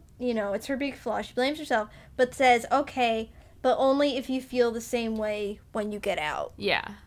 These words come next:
Speaker 2: I want you to think about it.
Speaker 1: "Then I won't, then I won't fight. So you just go think about it, whatever." So then she sings
Speaker 2: Well, he leaves and says, um, "See you later, funny girl."
Speaker 1: Yeah, and then she really breaks down.
Speaker 2: Yeah, and sings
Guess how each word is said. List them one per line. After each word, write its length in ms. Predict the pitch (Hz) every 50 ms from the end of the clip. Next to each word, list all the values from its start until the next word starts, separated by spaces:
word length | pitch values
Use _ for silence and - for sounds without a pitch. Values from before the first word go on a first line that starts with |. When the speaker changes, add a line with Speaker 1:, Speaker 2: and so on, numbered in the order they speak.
| _ - -
Speaker 2:
I 140 | - - 190
want 260 | 196 196 196 180 -
you 100 | 175 185
to 80 | 180 175
think 240 | 175 - 185 185 -
about 260 | - - - - -
it. 140 | - - - - - -
Speaker 1:
"Then 160 | 240 226 220
I 120 | 214 208
won't, 240 | 208 208 202 190 - - - - -
then 120 | - 214 202
I 80 | 190
won't 200 | 180 175 170 -
fight. 300 | - - - - - - -
So 120 | - -
you 200 | 226 240 247 254
just 200 | 240 254 247 - -
go 360 | 220 202 202 202 196 190 - - _ -
think 180 | - 214 202 196
about 220 | 196 - - 180 -
it, 60 | -
whatever." 400 | 196 196 196 185 - - 214 - - - - -
So 280 | - - - 247 233 226
then 300 | 220 233 233 226 226 220
she 320 | - - 240 233 226 220
sings 960 | 214 - - - 226 208 208 208 208 202 202 208 - - - - - - - - - - -
Speaker 2:
Well, 160 | - 214 214 214
he 240 | 214 226 262 254 254
leaves 540 | 247 269 269 269 247 214 202 196 185 190 196
and 180 | 180 185 190
says, 560 | - - 180 175 175 165 170 165 160 - - - - - - - - -
um, 460 | - 202 196 180 175 170 175 180 190 185
"See 220 | - - - 240 233
you 140 | 226 220 208
later, 340 | 202 196 190 190 190 185
funny 340 | 185 185 - 190 180 180 175
girl." 380 | - - - - 50 58 196 190 - - - - - -
Speaker 1:
Yeah, 340 | 214 208 190 - - - - - -
and 120 | - 226
then 100 | 240 254 269
she 160 | - 254 240
really 240 | 208 208 208 202 196
breaks 360 | 196 - 196 196 190 - -
down. 460 | - - - - 175 165 170 170 202 196
Speaker 2:
Yeah, 340 | - - 185 - - - 202 - - - - -
and 200 | - 190 196 190
sings 680 | - - 240 208 185 143 - 160 - - - - -